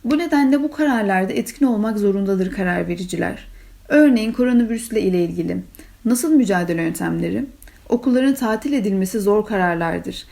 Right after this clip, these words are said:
ve hatalı kararların maliyeti çok yüksek olabilir. İşte bu nedenle bizler eleştirel düşünebilmeli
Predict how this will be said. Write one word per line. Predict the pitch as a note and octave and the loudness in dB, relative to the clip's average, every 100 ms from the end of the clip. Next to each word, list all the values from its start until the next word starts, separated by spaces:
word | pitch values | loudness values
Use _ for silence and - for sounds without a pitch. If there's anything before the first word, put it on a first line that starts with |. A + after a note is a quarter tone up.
| - - | -18 -6
ve | G#3+ | -4
hatalı | G#3+ G3+ G3 G3 B3 | -2 0 2 2 2
kararların | C4 A3+ G3+ F#3+ F#3 | 2 2 2 0 0
maliyeti | F#3+ G#3+ G#3 G3+ G3+ | 0 0 0 -2 -4
çok | - A#3+ | -4 -4
yüksek | G3 F#3+ A3+ G3 | -4 -4 -4 -2
olabilir. | F#3+ F#3+ E3+ E3+ - - - - | 0 0 -2 -6 -14 -18 -20 -8
İşte | - - B3 G3+ | -4 -2 2 2
bu | A#3 | 2
nedenle | D4 A#3+ G3 F#3 F#3 | 2 2 2 0 0
bizler | F#3+ F3+ F#3+ - | 0 2 0 0
eleştirel | F#3 F#3+ - G#3+ A#3+ G#3 | 0 0 0 0 0 -2
düşünebilmeli | - F#3 F3 D#3+ D#3 D#3+ A#3 | -2 -2 -2 -2 -2 -2 -4